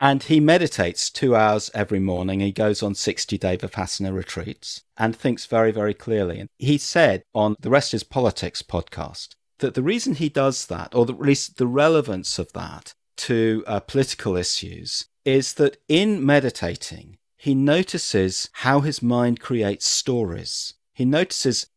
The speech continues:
how he can't keep his attention free from those stories for more than a few <laughs> seconds. And so how can he possibly understand something as complex as history or politics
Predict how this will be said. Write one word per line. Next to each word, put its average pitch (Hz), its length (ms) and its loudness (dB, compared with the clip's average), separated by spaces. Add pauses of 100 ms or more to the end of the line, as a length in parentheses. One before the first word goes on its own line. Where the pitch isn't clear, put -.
how 127 200 2
he 127 140 0
can't 165 540 -2
keep - 400 -2
his 110 180 0
attention 123 840 -6 (260)
free 160 640 -4
from 107 260 -4
those 104 200 2
stories 101 600 0
for 117 100 -6
more 104 220 0
than 101 160 -4
a 90 60 -4
few 107 240 -2
<laughs> - 0 -
seconds. - 760 -2 (200)
And 135 140 -4
so 190 140 2 (200)
how 202 360 -2
can 214 180 -2
he 151 140 0
possibly - 800 -6 (260)
understand 156 840 0
something 107 460 -2
as 98 140 -2
complex - 600 -4
as 101 300 -2 (200)
history 101 760 -4 (180)
or 98 140 0
politics - 880 -4